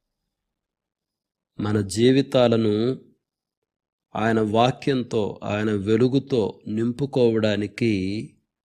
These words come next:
దేవుడు మనకిచ్చినటువంటి గొప్ప అవకాశమును బట్టి దేవునికి వేలాది కృతజ్ఞతలు తెలియజేస్తున్నాను. మిత్రులారా, మరి మనం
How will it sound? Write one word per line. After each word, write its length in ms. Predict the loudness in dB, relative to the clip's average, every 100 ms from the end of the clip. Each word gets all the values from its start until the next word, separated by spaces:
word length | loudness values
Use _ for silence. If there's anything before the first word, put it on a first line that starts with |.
| _ _ _ _ _ _ _ _ _ -12
దేవుడు 680 | -2 6 6 6 2 -2 -10 _
మనకిచ్చినటువంటి 1120 | -4 -2 -2 -6 -4 -4 -2 -2 -2 -2 -4
గొప్ప 460 | -4 -2 -2 0 0
అవకాశమును 960 | 2 2 -2 -2 -2 0 -2 -4 -2 -2
బట్టి 720 | -4 -2 -2 0 -2 -4 -8 _ _ -12
దేవునికి 640 | -6 -2 0 0 -4 -6
వేలాది 560 | -6 -4 2 2 2 0
కృతజ్ఞతలు 960 | -6 -10 -8 -8 -4 -4 -4 -4 -2
తెలియజేస్తున్నాను. 1300 | -2 0 2 2 2 0 -4 -8 -6 -2 -2 -2 -6 -20 _ _ _ _ _ _ _ _ _ _ _ _ _ _ _ _ _ _ _ _ _ _ _ _ _ -6
మిత్రులారా, 600 | -2 0 4 4 6 4
మరి 240 | 4 2
మనం 680 | 2 2 2 2 -2 -6